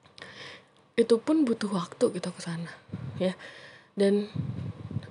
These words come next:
eh, bisa saja ketika, eh, terjadi tidak ada pembayaran, eh, dari importir gitu ya, itu bisa aja, eh, mereka mungkin kayak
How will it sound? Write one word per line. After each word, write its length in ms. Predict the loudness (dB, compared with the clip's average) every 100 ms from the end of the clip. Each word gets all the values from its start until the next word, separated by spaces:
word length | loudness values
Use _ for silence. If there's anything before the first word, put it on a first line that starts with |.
| -8
eh, 520 | -4 0 2 4 4 4
bisa 240 | 2 2
saja 320 | 0 0 2 2
ketika, 800 | 0 -2 -4 -4 -2 -2 -2 -4 -10 -20 _ 0
eh, 640 | 2 4 4 2 2 2 0 -2
terjadi 500 | 0 10 10 10 2
tidak 280 | -2 2 4 6
ada 80 | 4
pembayaran, 580 | 4 4 4 4 2 -2 -4 -10 -10 -12 -10 -6
eh, 220 | -2 2
dari 240 | 4 4 4
importir 520 | 2 0 0 2 2
gitu 360 | 4 2 4 2
ya, 40 | 2 -4 -4 -6 -10 -20 _ _ -20 -20 _ _ _ _ -4
itu 160 | 2
bisa 400 | 4 2 2 2
aja, 400 | 2 2 2 0
eh, 380 | -4 -10 -4 -2
mereka 480 | 0 0 4 4 4 0 -18 -20 _ _ _ _
mungkin 480 | 0 2 6 8 8 6 0
kayak 320 | 0 2 0